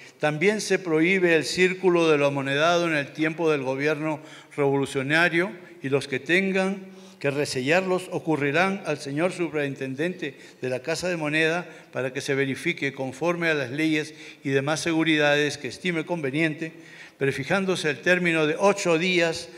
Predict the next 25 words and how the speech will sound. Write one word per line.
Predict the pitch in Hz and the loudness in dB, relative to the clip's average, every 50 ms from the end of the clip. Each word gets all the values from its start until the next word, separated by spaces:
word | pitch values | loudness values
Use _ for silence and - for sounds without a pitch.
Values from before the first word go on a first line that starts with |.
| - - - | -18 -12 -8
hasta | 135 127 - - 143 | -8 -8 -2 -2 -2
el | 131 - | -2 0
cual | - 165 165 165 160 | 2 2 2 2 2
podrá | 165 151 139 139 143 160 151 | 0 0 2 2 2 2 0
regir | 139 131 - - 160 165 160 160 160 - - - - - - - | 0 -6 -6 -2 0 0 0 -2 -6 -16 -18 -20 -20 -20 -10 -6
y | 143 | -2
no | 143 151 156 | 0 0 0
más | 151 151 165 175 151 - - - | 2 4 2 2 2 0 -8 -10
so | - - - 139 127 | -12 -6 -6 -4 -2
pena | 131 147 143 147 143 143 139 | 0 -2 0 0 0 -2 -2
de | 131 | -4
comiso. | - 131 120 110 104 - - - - - _ _ _ _ _ - - - - - - - - - - | -6 -8 -8 -8 -10 -10 -12 -14 -16 -20 _ _ _ _ _ -20 -20 -20 -20 -20 -20 -20 -20 -12 -6
El | 139 147 | -2 4
bando | 170 214 220 208 214 | 4 4 6 6 4
hace | 190 180 196 | 2 2 0
referencia | 175 165 143 139 151 147 170 160 175 180 | 0 -2 -2 0 0 0 0 2 2 4
a | |
los | 165 156 131 | 4 4 2
resellos | 135 135 - - 170 175 170 170 160 165 | 0 -4 -4 0 4 4 4 4 4 0
que | 170 147 131 | -4 -6 -6
se | 117 139 | -6 -8
estamparon | 131 - 135 123 120 160 165 165 175 165 | -10 -8 -10 -6 0 0 2 2 2 0
sobre | - - 151 131 127 123 | 0 -2 -2 -2 -2 -4
las | 123 113 - | -6 -8 -10
piezas | - - 156 165 156 - 165 160 151 | -6 -2 0 0 0 0 -2 -4 -4